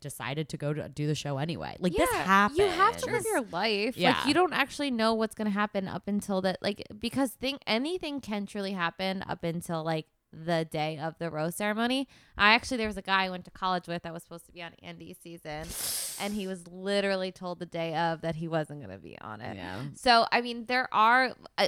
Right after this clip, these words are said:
Speaker 2: ch-, at, up until, like, the very, uh, up until D-Day,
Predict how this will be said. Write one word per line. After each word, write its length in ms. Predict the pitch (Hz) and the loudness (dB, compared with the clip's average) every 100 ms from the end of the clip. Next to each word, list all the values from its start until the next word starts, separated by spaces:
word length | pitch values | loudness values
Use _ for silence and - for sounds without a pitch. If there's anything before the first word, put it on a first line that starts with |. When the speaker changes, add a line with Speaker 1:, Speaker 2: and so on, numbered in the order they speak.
| - - | 0 -6
Speaker 2:
ch-, 120 | - - - | -6 -8 2
at, 220 | - 254 - | 6 8 8
up 140 | 247 | 4
until, 400 | 302 302 294 302 | 2 -4 2 2
like, 380 | 285 254 202 165 | 4 2 0 -2
the 200 | 196 202 | 0 0
very, 380 | 196 185 185 185 | 2 2 2 0
uh, 120 | 208 220 | -2 -2
up 140 | - 240 | 0 0
until 240 | 285 320 | 2 0
D-Day, 800 | 220 170 196 214 175 151 127 117 | 0 -2 0 0 2 0 -2 -4